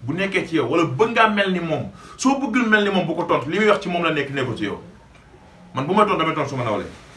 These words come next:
Kon suñu borom li ma mayoon da koy jël. Yàlla mënu maa may benn cinquante millions tey, ci gàttal rek, wala cent millions. Yow boo xëyee, yaa ngi ko takkalee ci nit ñi, soo waxul doo lekk. Yow boo xëyee, boo kaajul doo lekk. Soo xëyee léeg-léeg doo añ.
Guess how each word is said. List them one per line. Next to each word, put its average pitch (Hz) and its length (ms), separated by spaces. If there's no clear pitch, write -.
Kon 135 100
suñu 151 180
borom 139 200
li 160 80
ma 165 120
mayoon 139 180
da 117 60
koy 110 180
jël. 87 140
Yàlla 160 280
mënu 165 120
maa 160 160
may 151 180
benn 139 180
cinquante 127 340
millions 104 280
tey, 95 180
ci - 80
gàttal 123 320
rek, 90 180
wala 131 140
cent 139 240
millions. 110 260
Yow 135 120
boo 156 160
xëyee, 139 380
yaa 139 100
ngi 147 60
ko 151 80
takkalee 143 380
ci 135 80
nit 127 140
ñi, 107 120
soo 147 180
waxul 143 180
doo 120 140
lekk. 98 240
Yow 117 100
boo 151 140
xëyee, 143 340
boo 147 160
kaajul 143 360
doo 117 140
lekk. 101 180
Soo 147 180
xëyee 147 160
léeg-léeg 143 300
doo 135 120
añ. 110 120